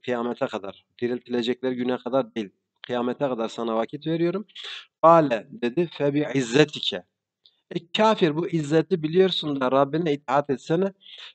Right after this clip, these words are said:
"Fe bi izzetike", senin izzetine, senin şerefine, haysiyetine, onuruna, yüceliğine, güç, kudret, azametine yemin olsun ki, şeytan diyor ha, Allah'ın izzetine yemin ediyor kafir. "Le uğviyennehum", ben onları yoldan çıkaracağım. Ecmain,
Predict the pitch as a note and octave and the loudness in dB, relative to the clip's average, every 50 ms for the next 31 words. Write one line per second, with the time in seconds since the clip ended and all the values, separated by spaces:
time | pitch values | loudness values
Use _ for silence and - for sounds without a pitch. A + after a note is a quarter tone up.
0 | _ _ - D#3+ D#3+ D3+ E3+ - - D#3 D3+ C#3 B2+ D3 F#3 F3+ F#3 - - - | _ _ 2 4 4 4 2 2 2 2 2 2 4 4 4 2 2 -2 -2 0
1 | C3+ A#2 G#2+ - - C#3 D3 E3+ F3+ F3 - C#3+ C3+ A#2+ A#2 C#3 C3+ - - D3 | 0 0 0 0 0 2 4 4 4 2 2 -2 -4 2 2 2 2 4 2 2
2 | D#3+ E3 D3+ A2+ G#2 - _ _ _ _ _ _ _ _ _ - C3 C#3 D#3+ D#3 | 4 4 4 4 0 -4 _ _ _ _ _ _ _ _ _ -2 0 0 2 0
3 | - - D3 C3 B2+ C3+ B2 C3+ C#3+ D3 C3 A#2+ C3+ B2 - C#3 C3 - C#3 C#3+ | 0 2 2 2 2 2 0 0 -2 -2 0 0 -2 -2 0 0 0 0 0 -2
4 | C3+ - B2+ B2 B2+ B2+ B2 B2+ C3+ C#3+ C#3+ B2 G#2+ - _ A2+ A#2+ A2 A2+ B2+ | 0 0 0 0 0 0 0 2 4 6 6 4 4 0 _ -6 -4 -2 2 2
5 | B2+ B2 B2+ B2+ B2+ C3+ C#3+ C3+ A2+ - _ - - - - _ _ _ A#2+ D3 | 2 2 2 2 4 4 4 4 4 0 _ -14 -20 -20 -20 _ _ _ -8 -8
6 | D#3+ D3+ - - _ D3 C#3 A2+ A#2+ C3 C3+ - _ - - A#2+ A#2 C3 B2+ C3 | -6 -6 -8 -10 _ -4 -2 0 0 0 -2 -2 _ -8 -4 0 2 2 4 4
7 | C3 B2 - C3+ C3+ C#3 C3+ A#2 A2 A2+ B2 A#2+ C#3 D#3 D3+ C3 A2+ - - E3+ | 0 -2 -2 0 0 2 2 0 0 -2 0 2 2 4 4 2 2 0 4 6
8 | F#3 F#3+ F#3 - C#3+ C3+ C3+ - - - - C#3+ D3 F#3 F#3+ F#3 D#3+ C3 A#2+ A#2 | 6 6 6 4 0 -2 -4 -4 -6 -4 -2 -2 2 2 2 4 4 2 2 2
9 | C3 A2+ B2 C3 C3+ C#3 C#3 C#3 E3 G3 G3 - - _ _ - C#3 B2+ C#3+ C3+ | 2 2 2 2 2 0 0 0 0 -2 -2 -4 -8 _ _ -6 -2 2 2 2
10 | C#3 - E3 E3 D#3+ C#3+ C#3 C3+ C#3 B2+ A2+ G2+ G2 G#2 G2 - _ - G#2+ G2 | 2 2 2 2 2 4 2 2 2 0 -2 -4 -6 -8 -12 -12 _ -6 -6 -6
11 | F#2 - G#2+ - _ _ - - - - - - - - C3+ D3+ - F3 F#3 F#3+ | -6 -8 -10 -12 _ _ -20 -18 -18 -18 -18 -14 -4 2 2 2 6 8 6 8
12 | F3 E3 D#3+ D#3 D#3 D#3+ D#3 D3 C3+ A#2+ B2 C3+ C3+ F3 E3+ D#3+ D3+ C#3+ C#3 C#3 | 8 8 6 8 6 6 6 6 4 2 2 2 2 4 4 4 4 4 4 4
13 | C#3+ C#3 C3 B2 A#2+ B2 B2 A2+ - - - A2 G#2 G2+ F#2+ G#2 G2 F#2+ _ - | 4 4 2 2 2 0 0 0 -2 -6 -6 -8 -8 -8 -8 -12 -14 -10 _ -4
14 | A#2+ A#2+ B2+ A#2 G#2+ G#2+ G#2 G2+ | -4 -2 -2 -2 -2 -4 -4 -8